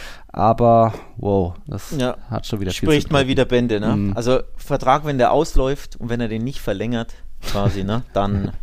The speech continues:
Speaker 2: dann würde er ja gratis gehen. Und wenn du den Ver-, ich hab's gelesen, als wenn du den Vertrag nicht verlängerst, dann kill
Speaker 1: Oder
Speaker 2: ich
Speaker 1: so.
Speaker 2: dich in der Presse.
Speaker 1: Oder
Speaker 2: Irgendwie
Speaker 1: so, ja.
Speaker 2: sowas, ja,
Speaker 1: Mhm.
Speaker 2: genau. Ähm, also brutal.
Speaker 1: Mhm.
Speaker 2: Ähm,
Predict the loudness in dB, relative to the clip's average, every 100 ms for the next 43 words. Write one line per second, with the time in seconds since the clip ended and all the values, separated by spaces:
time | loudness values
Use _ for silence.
0 | -4 -2 2 2 2 0 0 -2 -2 -4
1 | -2 -2 -2 0 2 2 2 0 0 0
2 | 0 0 0 2 0 0 0 0 0 0
3 | 0 -2 -2 0 -2 -2 -4 -2 0 0
4 | -2 -2 -2 0 -4 -12 -12 -10 -4 2
5 | 4 4 2 2 0 -2 -2 -2 -2 0
6 | 2 2 2 2 2 0 0 0 0 -2
7 | -4 -6 -8 -10 -10 -10 -6 -2 0 0
8 | -2 0 0 0 -4 -2 -2 -2 -4 -2
9 | 0 2 2 2 -2 -4